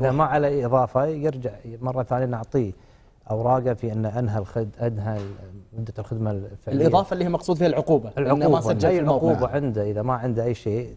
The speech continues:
Speaker 2: تأكدنا منه ما عنده، راح، آه، على طول نعطيه شهادة أنه أدى هي-، قانون، أدى الخدمة،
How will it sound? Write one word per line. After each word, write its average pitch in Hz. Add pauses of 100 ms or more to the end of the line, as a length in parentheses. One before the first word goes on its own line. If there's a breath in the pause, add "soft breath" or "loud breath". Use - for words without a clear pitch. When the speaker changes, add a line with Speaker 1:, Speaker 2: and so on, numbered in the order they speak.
Speaker 2:
تأكدنا 117
منه 107
ما 117
عنده، 123
راح، 117 (540 soft breath)
آه، 98
على 110
طول 123
نعطيه 117
شهادة 117
أنه 104
أدى 113 (320)
هي-، 107 (300)
قانون، 117 (140)
أدى 127
الخدمة، 117